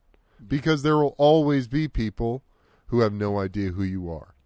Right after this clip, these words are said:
Speaker 2: who've never seen you play, who've never, who have no clue how tough you are and what you've been through.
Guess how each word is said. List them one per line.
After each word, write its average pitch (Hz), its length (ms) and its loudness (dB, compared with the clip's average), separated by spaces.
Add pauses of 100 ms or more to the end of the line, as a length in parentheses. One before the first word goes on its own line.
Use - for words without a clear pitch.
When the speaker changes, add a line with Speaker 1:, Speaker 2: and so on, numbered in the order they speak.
(400)
Speaker 2:
who've 104 200 -4
never 104 260 -6
seen 104 300 -8
you 104 140 -8
play, - 340 -10 (480)
who've 107 240 -2
never, 107 680 -6
who 107 140 -4
have 104 220 -4
no 123 300 -2
clue 120 460 -2
how 98 260 -4
tough - 380 -6
you 95 180 -4
are 90 160 -6
and 87 100 -10
what 90 220 -10
you've 82 180 -12
been 87 220 -8
through. 87 380 -8